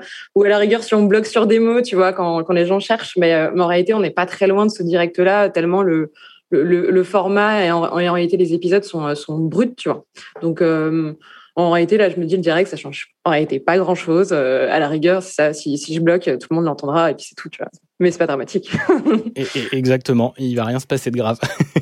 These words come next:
Speaker 2: <laughs> Et d'ailleurs, pourquoi pas en direct alors, euh, ce podcast, euh, prochainement ?
Speaker 1: Bah écoute, euh, c'est une question que je me pose. En tout cas, ça, ça reste, euh,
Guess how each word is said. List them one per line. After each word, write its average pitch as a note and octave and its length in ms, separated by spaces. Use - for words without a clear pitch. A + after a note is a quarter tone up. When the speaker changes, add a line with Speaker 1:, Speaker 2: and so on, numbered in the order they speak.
Speaker 2:
<laughs> - 540
Et D3+ 60
d'ailleurs, C#3+ 240
pourquoi C3+ 240
pas C3 100
en A#2+ 60
direct G3 300
alors, C#3+ 300
euh, A#2+ 280
ce B2+ 140
podcast, C#3 520
euh, A#2+ 80
prochainement ? C3+ 400
Speaker 1:
Bah A#3+ 320
écoute, B3+ 340
euh, G#3 340
c'est A3+ 140
une G#3+ 80
question A3+ 260
que C4+ 60
je A#3 80
me G3 140
pose. A3 280
En A3 80
tout - 100
cas, G#3 120
ça, F3+ 300
ça F#3+ 160
reste, G#3 260
euh, D#3+ 640